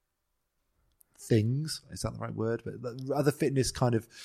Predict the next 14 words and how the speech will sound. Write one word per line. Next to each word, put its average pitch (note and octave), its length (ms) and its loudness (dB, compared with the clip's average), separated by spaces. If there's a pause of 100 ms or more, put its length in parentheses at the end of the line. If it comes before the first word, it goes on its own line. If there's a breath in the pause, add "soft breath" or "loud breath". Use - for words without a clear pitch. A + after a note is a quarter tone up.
(640 loud breath)
types - 300 10
of C3+ 60 0
things C3+ 220 6
you B2 60 4
could A#2+ 180 2
be G#2+ 140 6
into, G2 180 0
like G2 180 0
spinning F#2+ 640 2
or, F#2+ 380 -2
like, F#2 320 -4
cycling, G2 540 2
and, G2+ 280 -2
and G2+ 280 -2